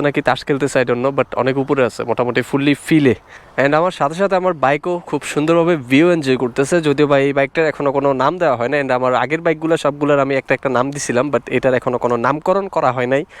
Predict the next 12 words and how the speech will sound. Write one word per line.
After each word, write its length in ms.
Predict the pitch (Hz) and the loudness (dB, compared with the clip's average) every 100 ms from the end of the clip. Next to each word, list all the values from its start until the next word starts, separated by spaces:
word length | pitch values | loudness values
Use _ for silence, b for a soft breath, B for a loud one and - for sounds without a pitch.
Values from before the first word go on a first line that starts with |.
| B B B B - | B B B B 0
And 140 | 226 220 202 | 2 2 2
এই 40 | 185 | 2
বাইকে 180 | 185 185 | 2 2
এখনও 220 | 160 170 165 139 | 0 -2 -2 0
বাইক 180 | 139 - 151 | 0 -2 -2
ওয়ারিয়রের 560 | 143 139 135 127 127 - | 0 2 2 2 0 -2
স্টিকারও 400 | - 131 131 123 120 | -4 -2 0 2 0
লাগানো 280 | 117 110 110 95 | 0 -2 -4 -2
হয় 240 | 110 113 104 107 | -2 0 -2 0
নাই, 160 | 127 104 - B B B | 0 -2 -6 B B B
কারণ 140 | 135 143 | -2 -2
হচ্ছে 160 | 156 | -4